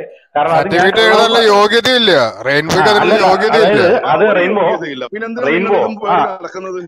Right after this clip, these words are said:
Speaker 1: അല്ല, റെയിൻബോ, റെയിൻബോ അള്ളാഹു ഞങ്ങളോട് കൃത്യമായി പറഞ്ഞിട്ടുണ്ട്.
Speaker 3: അള്ളാഹുവോ
Speaker 1: ദേ, മു-,
Speaker 3: യേശുവോ
Speaker 1: ഒരു
Speaker 3: എബ്രഹാമോ
Speaker 1: മിനിറ്റ്, ഒരു മിനിറ്റ്, അവിടെ
Speaker 3: ആരെങ്കിലും
Speaker 1: നിക്ക്
Speaker 3: ആയിക്കോട്ടെ,
Speaker 1: റെയിൻബോ,
Speaker 3: നിങ്ങൾ
Speaker 1: അവിടെ
Speaker 3: വേറെ
Speaker 1: നിക്ക്. മുഹമ്മദിനോട് മു-,
Speaker 3: പൗലോസ്
Speaker 1: എഴുത്തും
Speaker 3: ലീഗയുടെ
Speaker 1: വായന
Speaker 3: കൂടെ
Speaker 1: അറിയാൻ
Speaker 3: നിങ്ങൾ
Speaker 1: വയ്യാത്ത,
Speaker 3: അതും കൊണ്ട് നടക്ക്.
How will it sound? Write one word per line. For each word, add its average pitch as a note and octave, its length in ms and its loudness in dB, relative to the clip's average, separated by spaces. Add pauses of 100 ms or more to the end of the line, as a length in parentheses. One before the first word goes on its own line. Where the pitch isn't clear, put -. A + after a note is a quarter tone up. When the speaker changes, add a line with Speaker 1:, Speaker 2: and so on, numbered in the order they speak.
(140)
Speaker 1:
അല്ല, C#3+ 220 -2
റെയിൻബോ, E3 440 0 (180)
റെയിൻബോ E3 360 -2
അള്ളാഹു D#3+ 380 0
ഞങ്ങളോട് D#3+ 360 0
കൃത്യമായി E3 500 -4 (100)
പറഞ്ഞിട്ടുണ്ട്. C3+ 600 -4
Speaker 3:
അള്ളാഹുവോ F#3 380 -6
Speaker 1:
ദേ, E3+ 80 -2
മു-, E3 200 -6
Speaker 3:
യേശുവോ E3+ 440 -10
Speaker 1:
ഒരു D#3 80 -8
Speaker 3:
എബ്രഹാമോ F3+ 440 -4
Speaker 1:
മിനിറ്റ്, G#3 180 -2
ഒരു F#3+ 140 2
മിനിറ്റ്, G3+ 180 0
അവിടെ - 0 -
Speaker 3:
ആരെങ്കിലും G3 160 0
Speaker 1:
നിക്ക് F#3 220 -4
Speaker 3:
ആയിക്കോട്ടെ, F#3+ 80 0
Speaker 1:
റെയിൻബോ, D3+ 240 -2
Speaker 3:
നിങ്ങൾ G3+ 180 -4
Speaker 1:
അവിടെ D#3 120 -4
Speaker 3:
വേറെ D#3 120 -2
Speaker 1:
നിക്ക്. E3 220 -2 (480)
മുഹമ്മദിനോട് F#3+ 680 0
മു-, D#3+ 160 -4
Speaker 3:
പൗലോസ് C#3 360 -2
Speaker 1:
എഴുത്തും C#3+ 120 0
Speaker 3:
ലീഗയുടെ G3 300 -4
Speaker 1:
വായന F3+ 220 2
Speaker 3:
കൂടെ F3 120 2
Speaker 1:
അറിയാൻ F3 220 0
Speaker 3:
നിങ്ങൾ E3 120 -4
Speaker 1:
വയ്യാത്ത, C#3+ 280 0
Speaker 3:
അതും B3 120 -2
കൊണ്ട് B3 160 -6
നടക്ക്. A#3+ 300 -10